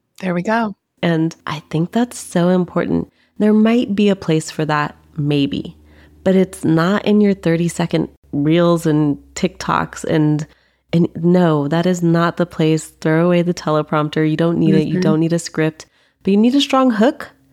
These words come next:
Speaker 1: Yeah.
Speaker 2: And you need a good call to action at the end.
Speaker 1: Yep.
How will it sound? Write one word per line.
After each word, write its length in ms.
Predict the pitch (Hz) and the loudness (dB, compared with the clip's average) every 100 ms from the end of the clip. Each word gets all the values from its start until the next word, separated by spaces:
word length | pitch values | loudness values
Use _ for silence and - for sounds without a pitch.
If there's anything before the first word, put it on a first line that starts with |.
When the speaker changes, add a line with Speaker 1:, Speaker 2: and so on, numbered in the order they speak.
| _ | _
Speaker 1:
Yeah. 140 | - 240 | -4 0
Speaker 2:
And 300 | 208 214 220 | 2 4 2
you 80 | 220 | 4
need 240 | 214 226 | 4 4
a 80 | 240 | 4
good 200 | 240 233 | 2 0
call 200 | - 233 | 0 -2
to 120 | 226 | 0
action 300 | - 220 - | -2 -4 0
at 120 | 240 233 | 0 0
the 100 | - | 0
end. 420 | 233 262 311 - _ _ _ - | 2 4 2 0 _ _ _ -4
Speaker 1:
Yep. 260 | 202 220 | -4 -4